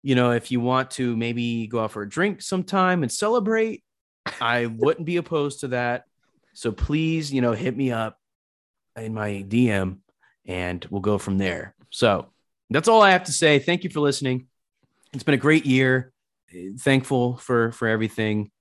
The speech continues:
Speaker 1: that you have helped, Alex. You know, this is fun, fun team building opportunity and good, good bonding moment. So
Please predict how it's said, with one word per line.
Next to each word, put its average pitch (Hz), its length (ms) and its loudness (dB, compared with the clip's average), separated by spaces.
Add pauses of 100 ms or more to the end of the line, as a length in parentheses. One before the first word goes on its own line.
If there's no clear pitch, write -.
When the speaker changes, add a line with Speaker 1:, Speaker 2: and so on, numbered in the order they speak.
Speaker 1:
that 98 100 -2
you 196 300 2
have 156 120 -2
helped, 139 420 0
Alex. 127 480 -2
You 123 80 0
know, 120 200 0
this 120 280 -6
is 117 260 -8 (640)
fun, 127 340 6
fun 127 640 0 (200)
team 131 280 -2
building 101 360 -2
opportunity 92 840 -6 (160)
and 87 340 -8 (160)
good, 151 340 0
good 147 380 -4
bonding 110 760 2
moment. 98 460 -2
So 98 380 0